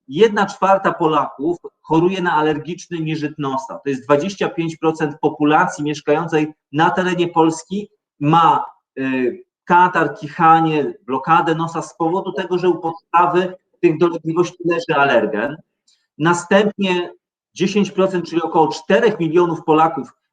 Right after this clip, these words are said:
ma objawy astmy oskrzelowej. Równie, e, dużo osób ma atopowe zapalenie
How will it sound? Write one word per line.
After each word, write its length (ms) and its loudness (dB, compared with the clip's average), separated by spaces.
ma 300 4
objawy 460 2
astmy 600 -4
oskrzelowej. 760 -2
Równie, 600 4
e, 180 4
dużo 560 0
osób 400 -2
ma 300 4
atopowe 440 -2
zapalenie 640 0